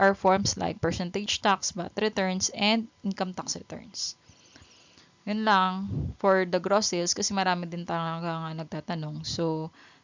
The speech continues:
ayun lang po. Ah, thank you again for listening. S-, kung naliwanagan kayo at gusto nyo pa ng iba, yung iba pa maliwanagan, please like,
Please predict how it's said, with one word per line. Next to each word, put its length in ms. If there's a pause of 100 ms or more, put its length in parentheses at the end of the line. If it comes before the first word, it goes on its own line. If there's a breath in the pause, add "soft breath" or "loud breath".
(140)
ayun 160
lang 240
po. 320
Ah, 400
thank 240
you 400 (640 soft breath)
again 320
for 160
listening. 960
S-, 400 (160)
kung 480
naliwanagan 720
kayo 240
at 160
gusto 240
nyo 160
pa 160
ng 240
iba, 240 (480 loud breath)
yung 320
iba 240
pa 240
maliwanagan, 880
please 400
like, 240